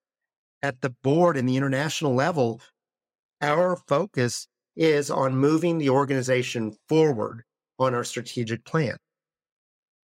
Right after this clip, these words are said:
And there's a lot of opportunities to get distracted and take us out of action. So for the leaders out there, please examine the actions you're taking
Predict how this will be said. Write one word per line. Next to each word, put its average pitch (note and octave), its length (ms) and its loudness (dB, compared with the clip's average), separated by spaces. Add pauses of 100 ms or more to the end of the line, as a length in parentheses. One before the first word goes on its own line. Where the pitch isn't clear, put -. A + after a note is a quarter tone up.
(300)
And C#3 140 0
there's B2+ 140 0
a C3 40 0
lot C3 380 0
of D3 160 -8
opportunities B2+ 800 -2
to C3+ 100 -10
get A2+ 220 -6
distracted C3 640 -4
and B2+ 120 -2
take A#2+ 220 -6
us - 140 -6
out A2 160 -2
of G#2 80 -2
action. - 500 -8 (1080)
So C3 240 0
for C3 180 -2
the A#2+ 100 2
leaders C#3+ 420 0
out B2 220 -2
there, A2+ 220 0
please D#3+ 580 0
examine D#3 720 0
the C3 180 -2
actions B2+ 520 -4
you're B2 120 -4
taking A2 540 -4